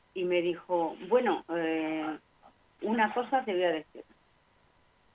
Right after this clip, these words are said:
Probablemente tengamos que amputarle la pierna".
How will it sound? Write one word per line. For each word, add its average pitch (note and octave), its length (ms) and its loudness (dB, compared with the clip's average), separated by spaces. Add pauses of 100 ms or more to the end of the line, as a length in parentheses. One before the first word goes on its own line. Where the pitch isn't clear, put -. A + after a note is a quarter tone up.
(120)
Probablemente G3+ 840 2 (180)
tengamos F3 340 -2
que F#3 80 -6
amputarle E3 460 -4
la C#3 140 -4
pierna". B2 360 -14